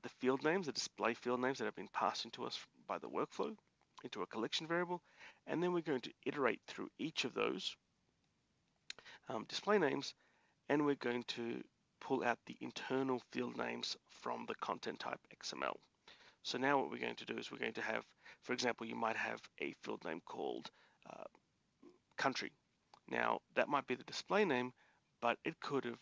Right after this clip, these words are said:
been renamed a few times, and the internal field name might actually be nation. So this is a way of actually pulling out the appropriate internal field name. And then because,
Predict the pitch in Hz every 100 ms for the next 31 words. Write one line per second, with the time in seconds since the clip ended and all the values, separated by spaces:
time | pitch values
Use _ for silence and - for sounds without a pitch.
0 | _ 123 117 120 117 110 131 131 - 139
1 | - 123 143 139 - - _ _ _ _
2 | _ _ _ - - - 120 113 107 -
3 | - - _ _ - - 127 - 127 120
4 | - 202 156 117 110 - 120 117 113 -
5 | 120 123 120 165 - - _ _ _ _
6 | - - 95 131 131 117 110 110 107 -
7 | - - 104 - - - - 80 - -
8 | 82 - 53 52 - - 50 50 _ _
9 | _ _ _ _ _ _ _ - - -
10 | - - - 139 165 170 127 - - -
11 | 143 143 -